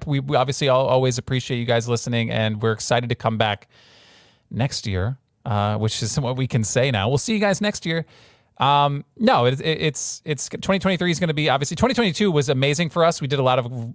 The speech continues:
awesome things, uh, specifically just hanging out with the prop store, and we're trying to do a little more with them in the future. It's gonna be pretty cool. Uh, but yeah, it's gonna be a big year for, I think, both of us, uh,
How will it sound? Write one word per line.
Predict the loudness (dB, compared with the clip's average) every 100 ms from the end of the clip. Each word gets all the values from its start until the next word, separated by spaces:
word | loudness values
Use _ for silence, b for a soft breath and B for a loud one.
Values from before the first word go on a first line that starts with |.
| 0
awesome | 0 0 -2 0
things, | 0 0 -4
uh, | -4 -4 -4
specifically | -6 -4 -2 0 0 0 0 -2 -8
just | -6 -4
hanging | -2 0
out | 0
with | -2
the |
prop | 0 0 0
store, | 0 2 2
and | 0
we're | -2 -4 -8 -4
trying | -4
to | 0
do | 0
a |
little | 2 2
more | 2 2
with | 2
them | 0 0
in | -2
the |
future. | -2 -4 -2 -4
It's | -2
gonna | -4 -4
be | -4
pretty | -4 -4
cool. | 0 0 0 b b b b b b
Uh, | 0 2 2 2 2 0
but | 0 0 2
yeah, | 0
it's | 0 -4 -4
gonna | -4
be | -2
a | 0
big | -2
year | 0 -2
for, | 0
I | 0
think, | 0 0
both | 0 0
of | 2
us, | 2 0 -4 -2
uh, | 2 4 4 4 2 0